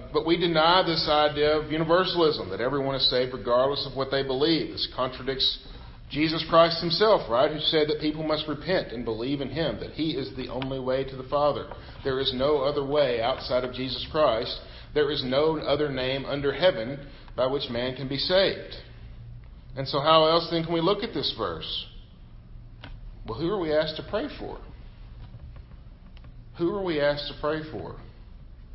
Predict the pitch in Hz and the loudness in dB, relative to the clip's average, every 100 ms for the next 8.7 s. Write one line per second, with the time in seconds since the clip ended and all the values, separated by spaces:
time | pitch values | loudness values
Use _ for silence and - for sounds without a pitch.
0 | - - - - - - - - - - | -18 -18 -16 -16 -16 -18 -18 -16 -16 -16
1 | - - - 113 135 127 170 190 92 71 | -18 -18 -10 -6 -4 -4 -6 -6 -8 -10
2 | - - - - - - - - - - | -14 -18 -20 -18 -18 -16 -16 -18 -18 -18
3 | - - - - - 110 123 123 131 131 | -16 -16 -18 -18 -8 -2 -2 -2 -4 -4
4 | 139 135 131 - 165 135 92 - - - | -4 -6 -10 -8 -6 -6 -8 -10 -10 -10
5 | - - - - - - 135 139 143 139 | -14 -16 -16 -12 -12 -4 -2 0 0 2
6 | 139 139 139 - - - - - - 170 | 2 2 -2 -12 -16 -16 -16 -12 0 2
7 | 160 123 87 - - - - - - - | 2 -2 -6 -14 -18 -18 -18 -18 -18 -18
8 | - - - - 95 95 | -18 -18 -18 -12 -4 -2